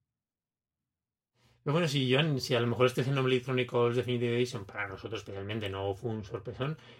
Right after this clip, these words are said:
lo que sí fue un sorpresón es el anuncio de Nintendo de la semana siguiente, ¿no? Hagan ese pequeño tráiler, no me acuerdo si fue el viernes antes o el lunes.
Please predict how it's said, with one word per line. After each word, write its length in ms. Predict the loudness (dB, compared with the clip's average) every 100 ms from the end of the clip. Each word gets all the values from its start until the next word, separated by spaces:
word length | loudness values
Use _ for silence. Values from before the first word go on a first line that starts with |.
| -2
lo 140 | 0
que 140 | 0
sí 180 | -4 -2
fue 140 | 4 6
un 60 |
sorpresón 480 | 6 6 4 4 2
es 120 | 0
el 100 | 0
anuncio 480 | 0 2 2 6 4
de 80 | 4
Nintendo 440 | 2 2 4 4 4
de 80 |
la 120 | 2 0
semana 360 | -2 0 0
siguiente, 640 | -2 -4 0 0 2 0
¿no? 180 | 0 -4 -8 _ _ _ _ _ _ _ _ _
Hagan 220 | -6 -2 -2
ese 340 | 0 0 0
pequeño 480 | -2 -4 0 0 -2
tráiler, 380 | 0 4 4 4
no 80 | 2
me 80 |
acuerdo 540 | 2 2 0 0 -2 -4 -16 _ _ _ _
si 100 | -12
fue 180 | -6 -2
el 120 | 0
viernes 340 | 2 2 2 0
antes 280 | 0 0 0
o 40 |
el 60 | 2
lunes. 460 | 2 0 -2 -8